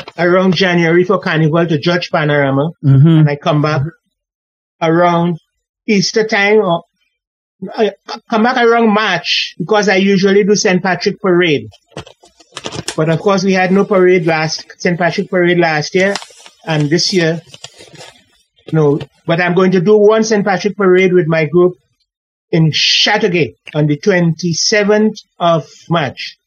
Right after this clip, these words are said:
Speaker 2: Mm.
Speaker 1: So I still have at least one.
Speaker 2: Can
Speaker 1: I
Speaker 2: I
Speaker 1: lost a lot of parades, a lot of stuff, but at least I get one parade
Speaker 2: Right.
Speaker 1: because of covid.
Speaker 2: You know, um, can I ask you, uh, uh,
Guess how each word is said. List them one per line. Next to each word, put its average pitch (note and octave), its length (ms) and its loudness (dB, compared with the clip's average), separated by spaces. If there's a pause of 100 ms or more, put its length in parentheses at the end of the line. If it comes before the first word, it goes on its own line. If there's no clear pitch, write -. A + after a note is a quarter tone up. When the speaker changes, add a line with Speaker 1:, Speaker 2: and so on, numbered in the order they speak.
(160)
Speaker 2:
Mm. C3 580 4 (200)
Speaker 1:
So - 600 -8
I G3 60 0
still C#4 220 2
have G#3+ 220 0
at F#3 180 -4
least G#3 200 2
one. F#3 360 0 (580)
Speaker 2:
Can A3+ 160 2
Speaker 1:
I A#3+ 140 2
Speaker 2:
I - 20 0
Speaker 1:
lost C4+ 240 2
a A#3+ 80 2
lot A#3 160 2
of A#3 140 0
parades, A3 580 2
a F#3+ 60 0
lot G#3+ 200 0
of G3 120 -2
stuff, G#3+ 280 -2
but F3+ 180 -2 (200)
at F3+ 140 -2
least G#3 180 -2
I F#3+ 80 0
get F#3+ 180 -2
one G3 440 0
parade F3 400 0 (720)
Speaker 2:
Right. C#3 420 2
Speaker 1:
because E3+ 300 -2
of E3 100 0
covid. C#3+ 340 -2 (280)
Speaker 2:
You E3 160 2
know, F3+ 140 2
um, E3 560 2 (100)
can A#3+ 180 0
I B3 100 0
ask A3+ 340 0
you, G#3+ 60 4
uh, F#3+ 380 2
uh, F3+ 280 0